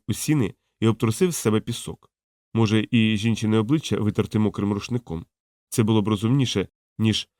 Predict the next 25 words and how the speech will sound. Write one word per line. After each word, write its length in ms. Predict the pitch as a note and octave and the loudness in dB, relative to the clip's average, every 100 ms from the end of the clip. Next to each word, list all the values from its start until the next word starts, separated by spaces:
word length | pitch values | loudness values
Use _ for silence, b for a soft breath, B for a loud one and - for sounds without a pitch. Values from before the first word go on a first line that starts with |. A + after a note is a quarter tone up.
| _ | _
залишати 560 | G2+ A2+ A#2 - G#2+ G#2 | 0 2 4 2 0 0
її 280 | G#2 A2+ C3+ | 0 0 0
обливатися 640 | A2 A2+ G2+ G2 G#2 A#2+ | 0 0 0 0 -2 -4
потом. 420 | A2+ - - E2 _ _ _ _ _ _ _ _ _ _ - | -4 -12 -12 -14 _ _ _ _ _ _ _ _ _ _ 0
Кажуть, 340 | A#2+ A2+ A2 - | 2 2 0 2
рівень 300 | A#2 A2 G2+ | 4 4 2
цивілізації 680 | G#2+ G#2 G#2 C#3 D3+ A2+ | 2 2 2 2 0 0
визначається 680 | G#2+ G#2 A2 - A2 G#2 A2+ | 0 0 0 2 2 2 -2
дотримуваною 760 | A2+ A#2 A#2 A2+ G#2+ G#2+ G#2 G#2 | 0 0 2 2 2 2 2 2
людьми 360 | G#2 A2 D3 - _ - | 0 0 -2 -2 _ -4
чистотою 540 | A2+ - A2+ A#2 A2+ | -4 -2 -4 0 0
шкіри. 420 | A#2+ - - E2 F2+ _ _ _ _ _ - | 0 -6 -8 -8 -10 _ _ _ _ _ -2
Якщо 280 | A2+ A2+ A#2+ | 0 2 2
в 80 | A2 | 2
людині 340 | A2+ A2 G#2+ | 0 2 2
є 100 | G#2 | 2
душа, 360 | G2 G2+ D#3 E3+ _ _ _ | 0 -2 -4 -4 _ _ _
то 100 | A3 | 2
вона, 200 | D#3+ C#3+ | 4 4
напевно, 420 | A#2+ A2 D3+ B2 | 2 2 2 2
живе 240 | - A2+ A#2+ | 0 0 2
на 120 | A2+ | 0
поверхні 480 | A2+ A2+ - A2+ G#2+ | 0 -2 -2 -2 0
її 240 | A2+ A#2+ | 0 -2
тіла. 340 | - E2 F#2 | -6 -10 -10